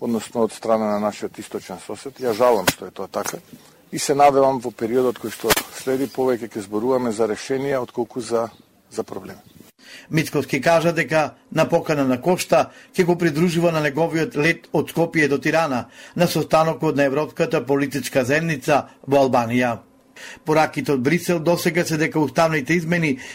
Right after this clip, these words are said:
Speaker 2: и натаму се услов за продолжување на евроинтегративните процеси на земјава,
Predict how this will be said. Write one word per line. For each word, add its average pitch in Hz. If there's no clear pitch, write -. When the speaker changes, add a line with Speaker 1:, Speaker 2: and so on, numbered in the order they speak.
Speaker 2:
и 185
натаму 180
се 165
услов 175
за 147
продолжување 151
на 170
евроинтегративните 151
процеси 135
на 135
земјава, 139